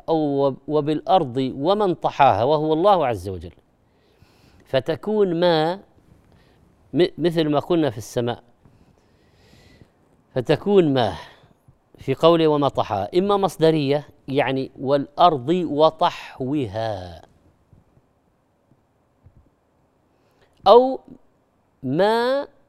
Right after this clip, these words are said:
بمعنى من أو الذي، فيكون المعنى "والأرض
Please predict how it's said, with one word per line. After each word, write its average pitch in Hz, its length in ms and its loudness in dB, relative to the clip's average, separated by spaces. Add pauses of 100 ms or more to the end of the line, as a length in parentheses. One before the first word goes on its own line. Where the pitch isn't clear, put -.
(140)
بمعنى 160 800 -2
من 131 540 -4 (100)
أو 127 180 0
الذي، 110 500 -4 (1040)
فيكون 131 960 0
المعنى 135 560 -4 (120)
"والأرض 139 960 -2